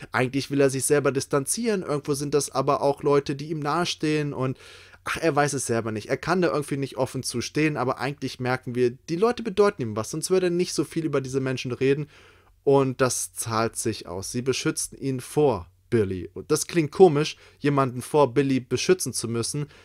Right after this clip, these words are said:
aber Billy ist sich nicht ganz klar, wie er den Auftrag von Sergeant Steele zu deuten hat und irgendwie ist Billy schon der Schurke in dieser Geschichte, weswegen er dann auch ganz verdutzt vor dieser Masse an Polizisten steht, „But I'm the hero.“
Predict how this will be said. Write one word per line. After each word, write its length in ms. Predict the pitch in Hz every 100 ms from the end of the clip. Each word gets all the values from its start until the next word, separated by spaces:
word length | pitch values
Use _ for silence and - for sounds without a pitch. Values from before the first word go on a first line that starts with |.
| -
aber 200 | 131 139
Billy 320 | 131 156 147
ist 160 | 135 -
sich 220 | 135 -
nicht 220 | 143 135
ganz 220 | 143 131 -
klar, 300 | 151 135 123
wie 80 |
er 40 | 120
den 140 | 123
Auftrag 400 | 127 123 127 -
von 140 | 120 110
Sergeant 440 | 123 120 120 117
Steele 220 | - 123
zu 140 | - 113
deuten 360 | 120 127 113
hat 160 | 113 -
und 160 | 113 - - - -
irgendwie 380 | 147 135 165
ist 160 | 151 -
Billy 240 | 147 143
schon 500 | 131 - 156 143 139
der 160 | 139 143
Schurke 400 | - - 285 190
in 100 | 123
dieser 220 | 104 110
Geschichte, 540 | 104 - 110 - - 101
weswegen 400 | 107 - 127 -
er 180 | 156 220
dann 200 | 147 113
auch 220 | 127 - - - -
ganz 280 | 131 156 240
verdutzt 460 | - 143 165 - -
vor 160 | 139
dieser 240 | 131 123 123
Masse 380 | 120 233 - 180
an 80 |
Polizisten 680 | 165 160 147 - 170 - 120
steht, 440 | - - 131 143 - - _ _ _ -
„But 480 | 123 113 107 - - _ _ _ -
I'm 280 | 143 196 127
the 80 |
hero.“ 640 | 107 - 107 98 82 90